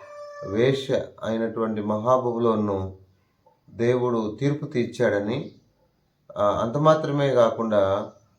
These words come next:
ఆ, కొంతమంది హతసాక్షులు, హతసాక్షుల కొరకు ఎంతగానో, ఆ, హతసాక్షుల నిమిత్తమై ఎంతగానో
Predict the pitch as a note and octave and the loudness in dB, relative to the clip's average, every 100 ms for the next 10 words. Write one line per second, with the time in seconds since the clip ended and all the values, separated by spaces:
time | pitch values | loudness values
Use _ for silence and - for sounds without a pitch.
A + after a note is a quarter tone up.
0 | _ - G#2 A#2+ A#2 B2 B2+ B2+ B2 B2 | _ -10 -6 -4 -2 0 0 0 0 2
1 | A#2+ A2+ - A2+ A#2+ - D#3+ D3 - A#2 | 0 -2 -8 -6 -6 4 8 8 6 -4
2 | F#2+ - - _ _ _ _ _ - A#2 | -6 -10 -20 _ _ _ _ _ -4 -2
3 | A#2+ E3 D#3+ - D#3+ D#3 D3+ C#3 C3 C3+ | 2 6 6 4 0 4 2 2 0 2
4 | A#2 A2+ A#2 A#2+ A#2+ B2 F#3 A#3 - - | 2 2 2 4 4 4 2 0 -6 -18
5 | _ _ _ - G2 F#2 F#2 G2 - B2+ | _ _ _ -6 -2 0 0 -2 2 4
6 | A#2+ - B2 A#2 A#2+ B2 C#3 C3+ B2 A2+ | 4 2 -2 0 0 0 2 4 4 2
7 | C#3 C#3 - _ _ - G#2 G2+ A2+ A2+ | 0 -6 -16 _ _ -6 -4 -2 -2 0
8 | A2+ A2 G#2+ G2+ G#2+ | 2 2 0 0 -2